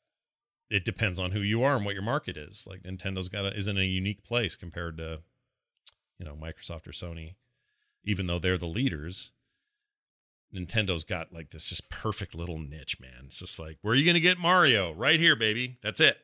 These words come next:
You gonna go somewhere else for Mario? Uh-uh. It's right here. And you're gonna pay us, and you're never gonna see a deal. They're never gonna have a sale where it says, 'Super Mario Odyssey,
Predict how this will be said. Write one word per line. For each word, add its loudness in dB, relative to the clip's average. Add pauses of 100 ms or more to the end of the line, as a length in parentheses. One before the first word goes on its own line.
(1080)
You -2
gonna 4
go 4
somewhere 4
else 8
for -2
Mario? 6 (120)
Uh-uh. 6 (420)
It's -20
right 6
here. 8 (800)
And -2
you're 0
gonna 4
pay 6
us, 2 (120)
and 6
you're 4
never 6
gonna 4
see 2
a 4
deal. 2
They're -6
never -2
gonna 2
have 4
a 2
sale 6
where 4
it -2
says, 2 (300)
'Super -2
Mario 6
Odyssey, 2